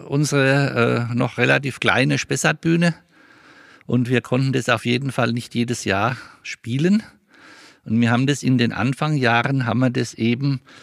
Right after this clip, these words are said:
immer in Abständen von sieben anfangs und dann von fünf Jahren Abstand.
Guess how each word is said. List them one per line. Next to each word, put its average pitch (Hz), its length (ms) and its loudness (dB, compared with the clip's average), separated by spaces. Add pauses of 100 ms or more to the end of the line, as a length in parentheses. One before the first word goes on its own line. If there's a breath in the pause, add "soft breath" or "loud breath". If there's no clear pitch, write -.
(240 loud breath)
immer 143 320 0
in 120 140 -2
Abständen 139 760 0
von 120 300 0
sieben 160 480 -2
anfangs 139 640 -2
und 120 100 2
dann 123 220 -2
von 110 180 -2
fünf 147 320 -4
Jahren 127 460 2
Abstand. 127 640 -4